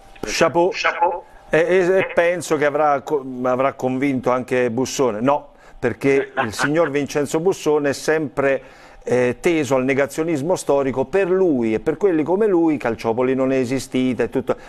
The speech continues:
Speaker 1: Quindi, ragazzi, io vi dico una cosa, a Umberto, per me il negazionismo, se storico, è equiparabile al reato.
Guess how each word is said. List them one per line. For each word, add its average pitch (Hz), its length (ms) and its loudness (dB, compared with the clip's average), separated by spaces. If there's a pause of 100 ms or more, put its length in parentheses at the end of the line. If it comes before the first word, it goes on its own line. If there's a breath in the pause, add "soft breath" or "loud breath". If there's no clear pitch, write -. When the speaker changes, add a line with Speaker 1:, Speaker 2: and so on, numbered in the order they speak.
(100)
Speaker 1:
Quindi, 135 540 0 (320 loud breath)
ragazzi, 196 460 2
io 226 100 4
vi 180 100 2
dico 151 180 2
una 147 160 2
cosa, 123 500 0
a 151 140 0
Umberto, 165 600 2
per 175 200 2
me 208 140 0
il 147 160 0
negazionismo, 175 760 0
se 190 180 0
storico, 202 680 0
è 185 40 4
equiparabile 165 760 0
al 180 100 0
reato. 104 520 -4